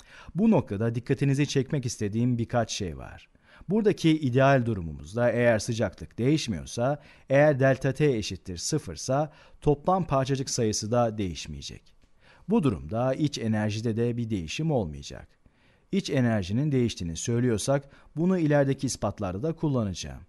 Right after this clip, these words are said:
İç enerjideki değişim eşittir üç bölü iki çarpı N R çarpı molekül sayısı veya ideal gaz sabiti değişmeyeceğine göre, değişebilecek tek şey çarpı sıcaklıktaki değişim yazabiliriz.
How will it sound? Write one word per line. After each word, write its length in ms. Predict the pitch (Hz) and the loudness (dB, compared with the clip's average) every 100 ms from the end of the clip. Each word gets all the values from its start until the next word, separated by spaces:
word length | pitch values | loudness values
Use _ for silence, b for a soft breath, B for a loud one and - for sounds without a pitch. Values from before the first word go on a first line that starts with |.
| _ _ b b b b | _ _ b b b b
İç 200 | 214 208 | -2 0
enerjideki 580 | 156 139 127 120 117 123 | 2 4 4 2 -2 0
değişim 420 | 117 95 - 127 | 0 0 -2 -4
eşittir 460 | 127 - - 135 135 | -4 -4 -6 -4 -2
üç 320 | 175 165 - | -2 -4 -2
bölü 200 | 123 120 | 0 0
iki 220 | 120 143 | -2 -4
çarpı 560 | - 90 82 - 170 - | -4 -6 -6 -4 -4 -2
N 240 | 131 120 98 | 0 0 0
R 220 | 78 64 - | -4 -12 -8
çarpı 520 | 123 110 95 135 151 B B B | 0 0 0 -2 -2 B B B
molekül 400 | 123 127 120 123 | 2 2 0 -4
sayısı 500 | - 82 82 151 151 | -4 -8 -6 -2 2
veya 400 | 117 110 131 135 B B | 2 4 2 0 B B
ideal 400 | 156 160 170 170 | -4 2 4 4
gaz 200 | 180 180 | 2 0
sabiti 560 | - 98 85 90 127 117 | -2 -4 -4 -4 -4 0
değişmeyeceğine 680 | 123 117 90 80 80 67 71 | 2 0 -2 -8 -8 -10 -10
göre, 360 | 76 117 143 - b b | -4 -2 -2 -6 b b
değişebilecek 680 | 127 135 156 156 143 151 147 | 2 2 2 0 0 0 -2
tek 200 | - 196 | -2 -2
şey 280 | - 135 143 | 0 0 0
çarpı 540 | - 135 123 160 175 | 0 0 0 0 -2
sıcaklıktaki 760 | 170 135 131 - 110 104 98 107 | -2 -2 -2 -2 -8 -8 -6 -4
değişim 400 | 92 80 123 117 | -4 -4 -2 -2
yazabiliriz. 800 | 98 90 107 85 65 - - | -2 -2 -4 -4 -10 -14 -14